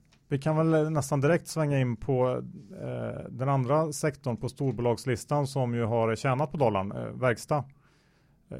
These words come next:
som, eh, har studsat också rätt mycket ifrån botten och, eh, ja, jag tror inte att den här studsen håller som vi har sett i verkstadsbolagen. Jag tror att prognoserna fortfarande ligger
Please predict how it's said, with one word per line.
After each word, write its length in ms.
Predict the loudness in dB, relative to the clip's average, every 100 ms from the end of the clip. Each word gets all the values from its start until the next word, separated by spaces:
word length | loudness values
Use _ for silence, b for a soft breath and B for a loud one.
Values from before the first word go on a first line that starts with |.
| -14
som, 500 | -8 0 2 2 0
eh, 360 | 2 2 2 0 -6 -12 -20 _ _ _ _ _ _ _ -2
har 160 | 0 0
studsat 540 | 0 -2 0 0 2
också 260 | 0 0 -2
rätt 200 | 0 -2
mycket 400 | -4 -4 -2 -2
ifrån 300 | -2 -2 0
botten 600 | -2 -2 -2 -2 -2 -6 _ -8
och, 400 | -8 -8 _ -2
eh, 480 | 0 0 0 -2 -6 -10 -18 -20 _ _ -8
ja, 100 | 0
jag 180 | 2 2
tror 160 | 2 0
inte 160 | 0
att 80 | 0
den 80 | 0
här 200 | 2 0
studsen 400 | 0 -2 -2 -2
håller 220 | 0 0
som 120 | 0
vi 40 | -2
har 60 |
sett 260 | -2 -4 0
i 20 |
verkstadsbolagen. 760 | 0 0 -4 -2 0 0 0 -6 _ b b b b b b b -6
Jag 120 | 0
tror 100 | 0
att 60 |
prognoserna 640 | 2 2 2 0 -2 -2 -2
fortfarande 420 | -4 -2 0 2
ligger 500 | 4 2 2 2 2